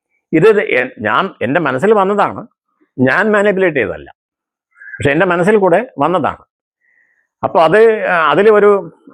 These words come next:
ആ, ഞാൻ ഉദ്ദേശിക്കണമെന്ന് വെച്ചാൽ എന്നെ സംബന്ധിച്ചോളം അത് എനിക്കൊരു, ഒരു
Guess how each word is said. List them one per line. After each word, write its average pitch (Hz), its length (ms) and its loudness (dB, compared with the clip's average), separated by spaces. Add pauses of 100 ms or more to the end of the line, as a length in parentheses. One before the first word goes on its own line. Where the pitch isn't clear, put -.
ആ, 160 60 -2
ഞാൻ 160 280 -2
ഉദ്ദേശിക്കണമെന്ന് 185 640 -2
വെച്ചാൽ 170 180 -2
എന്നെ 170 200 0
സംബന്ധിച്ചോളം 180 580 -4
അത് 180 160 0
എനിക്കൊരു, 170 540 -4 (160)
ഒരു 170 300 -4